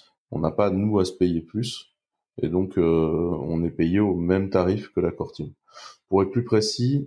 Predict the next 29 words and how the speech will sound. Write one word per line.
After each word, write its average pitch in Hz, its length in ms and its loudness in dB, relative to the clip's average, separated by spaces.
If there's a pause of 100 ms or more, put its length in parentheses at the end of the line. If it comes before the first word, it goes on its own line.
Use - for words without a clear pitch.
la, 87 400 2
la 82 120 0
core - 340 -2
team 104 300 -2
faisant 104 340 2
de 98 80 2
l'astreinte 98 600 -4 (520)
est 85 240 2
payée 90 320 2
du 87 100 -2
coup - 120 -18
plus - 180 -10
cher 107 260 0
que 95 100 2
nous 107 160 2
parce 123 100 -6
qu'ils 87 180 -6
ont 87 40 0
les 82 100 -2
primes 92 220 -2
d'astreinte. 87 420 -4 (880)
En - 60 -12
fait, 98 140 -6
les 85 300 2
execs 95 300 0
sont 87 100 -4
payés 87 180 -4
moins 85 200 -2
cher 87 160 -4